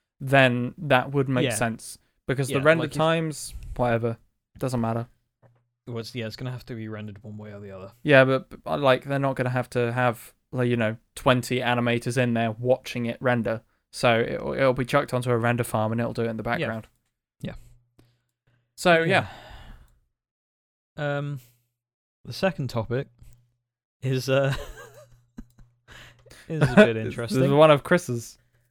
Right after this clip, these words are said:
Speaker 2: Yeah. Um, <laughs> I'll go with the headline.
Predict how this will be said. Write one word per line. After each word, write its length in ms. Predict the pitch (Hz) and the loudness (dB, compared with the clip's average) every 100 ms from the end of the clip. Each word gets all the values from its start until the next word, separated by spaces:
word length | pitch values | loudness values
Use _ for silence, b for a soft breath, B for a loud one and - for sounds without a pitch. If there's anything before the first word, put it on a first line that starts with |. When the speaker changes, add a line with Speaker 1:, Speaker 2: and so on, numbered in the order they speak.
| _ _ _ _ | _ _ _ _
Speaker 2:
Yeah. 240 | 175 127 117 - _ _ _ _ _ _ _ _ _ - | -8 -8 -10 -16 _ _ _ _ _ _ _ _ _ -8
Um, 400 | 147 151 147 135 _ _ _ _ _ _ _ _ _ - | -4 -4 -6 -12 _ _ _ _ _ _ _ _ _ -8
<laughs> 960 | - 135 - - 539 202 139 - - - | -6 -6 -8 -12 -12 -12 -12 -14 -10 2
I'll 120 | 180 | 2
go 240 | 160 214 | 4 2
with 180 | 214 190 | 2 0
the 80 | 165 | 2
headline. 680 | - 165 127 110 98 95 | 4 2 2 -2 -4 -10